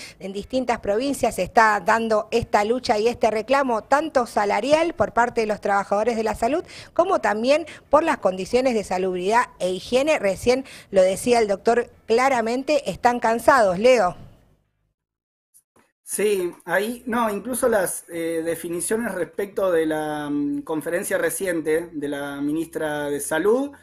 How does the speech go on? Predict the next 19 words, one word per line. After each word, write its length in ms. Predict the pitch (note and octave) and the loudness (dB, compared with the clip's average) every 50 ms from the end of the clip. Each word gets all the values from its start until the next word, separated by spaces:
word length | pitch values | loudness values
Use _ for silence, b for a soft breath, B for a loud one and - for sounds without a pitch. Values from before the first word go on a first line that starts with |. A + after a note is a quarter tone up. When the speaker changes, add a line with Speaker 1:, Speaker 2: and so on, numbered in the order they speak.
| B B B B B _ - | B B B B B _ -2
Speaker 2:
eh, 340 | D3 D3+ D3+ D3+ D3 D3+ D3+ | 0 0 2 2 0 0 0
donde 340 | D#3 F#3+ G#3 G#3+ A3 A3 A3 | 0 -2 -2 0 0 0 2
lo 140 | G3+ F3 E3 | 2 2 0
que 40 | D#3+ | 0
empieza 420 | E3+ D#3+ F3 F3+ E3+ - G3 F3+ | -4 -4 -4 -6 -4 -2 -2 -2
a 40 | E3+ | -2
trascender 540 | E3+ E3+ D#3 - E3 E3 F3+ F#3 F#3+ G#3 G#3 | -2 -4 -4 -4 -4 -2 2 2 2 2 2
es 180 | G3 F#3+ - | -2 -6 -6
que, 460 | - D#3+ D#3+ E3+ F3 F#3 G3 F#3+ _ _ _ _ _ _ _ _ - | -4 -2 -2 -2 -2 -4 -6 -8 _ _ _ _ _ _ _ _ -10
o 40 | - | -4
sea, 140 | - E3+ E3+ | 0 2 2
los, 260 | E3 D#3+ D3 D3+ - - | 2 2 0 -2 -8 -4
los 240 | - E3 D#3+ - E3 | -2 -2 0 0 0
anuncios 520 | E3 F#3 G3+ G#3 G3 - G#3 G3 E3+ - | -2 -2 -2 -4 -2 0 0 0 0 0
todavía 380 | - E3+ D#3+ E3+ F3+ F3+ F3 E3 | 0 0 2 2 2 2 2 2
no, 460 | E3+ E3+ D#3+ D#3+ D#3 D#3 D3+ D3+ D3 | 2 0 0 0 0 0 0 0 0
no 160 | D3+ D#3+ D#3 | 0 0 -2
llegan 420 | D3 - D#3 D3 C#3 C3+ C3+ C#3 D3 | -2 -2 -2 0 0 0 0 0 0
bien. 340 | D#3+ F3 F#3 G3+ G3 - | 2 2 0 0 -2 -10